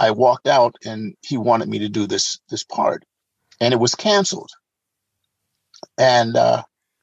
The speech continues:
I thought it was gone. And six months later, it came back up,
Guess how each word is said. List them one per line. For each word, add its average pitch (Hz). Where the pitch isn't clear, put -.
I 120
thought 131
it 120
was 113
gone. 104
And 117
six -
months 120
later, 117
it 104
came 110
back 104
up, 107